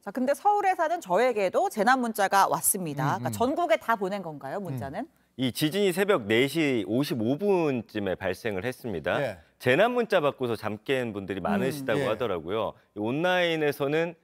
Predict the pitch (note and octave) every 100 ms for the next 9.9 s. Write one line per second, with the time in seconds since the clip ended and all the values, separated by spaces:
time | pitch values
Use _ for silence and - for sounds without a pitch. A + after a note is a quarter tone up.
0 | _ - B2 C3+ D#3+ C#3 B2+ C3+ B2 D#2
1 | C2+ - F#3+ G3+ E3+ A#2+ A2 G2+ D#2 _
2 | _ D#3 C#3+ C3 D#3 D3+ C3+ C#3 A#2+ C3
3 | G#3 A3 - E3+ B2+ C3+ B2+ E2 - _
4 | - A3 A3 A3+ F#3+ D#3 - A#3 A#3 F#3+
5 | C3+ A#2 F#2+ A2+ G#2 F#2+ F#2+ G2+ E2 -
6 | C#2+ C2 C2+ - D3+ C#3 C3 E3 A#3 D#4+
7 | D#4+ D#4 C4+ A3+ B3+ A#3+ C4 F4+ F4+ G3+
8 | A3+ A3 A3 G#3+ D#3 F3 G#3+ G#3 F#3 F3+
9 | F#3+ A#3 G#3+ G#3 F#3 G#3 D3 B2+ D#3+